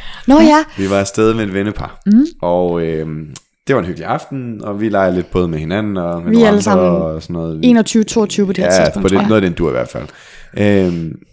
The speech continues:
Speaker 2: og, og så på et tidspunkt ned med aftenen, så siger, øh, pigerne, Josefine og, og veninden der, øhm, "Drenge, vi har altså kigget på de her to lidt unge gutter, der går rundt, og
Speaker 1: <laughs>
Speaker 2: vil bare høre, om det var okay,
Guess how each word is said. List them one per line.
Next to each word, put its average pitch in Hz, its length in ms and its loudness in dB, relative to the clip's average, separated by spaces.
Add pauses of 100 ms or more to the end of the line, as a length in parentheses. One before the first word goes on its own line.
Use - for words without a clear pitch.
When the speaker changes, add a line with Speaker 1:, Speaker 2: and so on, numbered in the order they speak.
(180)
Speaker 2:
og, 107 220 4
og 107 100 -2
så 131 160 2
på 123 140 -2
et 113 80 0
tidspunkt 131 300 -2
ned 117 120 0
med 107 100 -2
aftenen, 113 300 -2
så - 160 -10
siger, 123 380 -2
øh, 101 140 0
pigerne, 113 300 -4
Josefine 101 640 -6
og, 85 200 -8
og 80 80 -8
veninden 127 360 -8
der, 127 120 -8 (580)
øhm, 95 340 -2 (220)
"Drenge, 113 460 -6 (760)
vi 98 80 -4
har 104 100 -2
altså 92 160 -4
kigget 139 280 -2
på 123 60 -6
de 117 80 -4
her 117 160 -2
to 120 300 -6
lidt 110 240 -8
unge 120 260 -6
gutter, 127 260 -8
der 110 120 -6
går 110 140 -8
rundt, 123 340 -10 (200)
og 220 200 0
Speaker 1:
<laughs> 143 60 -4
Speaker 2:
vil 113 180 2
bare 123 180 0
høre, 139 140 0
om 131 60 -4
det 127 80 -6
var - 220 -6
okay, 160 680 2